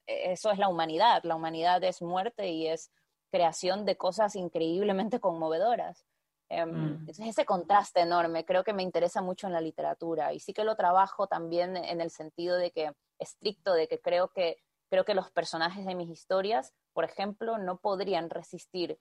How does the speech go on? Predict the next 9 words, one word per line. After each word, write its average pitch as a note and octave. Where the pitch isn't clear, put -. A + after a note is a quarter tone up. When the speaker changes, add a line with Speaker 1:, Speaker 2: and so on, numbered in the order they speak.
Speaker 1:
eh, D#3+
o E3+
soportar D#3+
la E3+
hostilidad E3
de, D#3+
de D#3+
sus -
contextos F#3+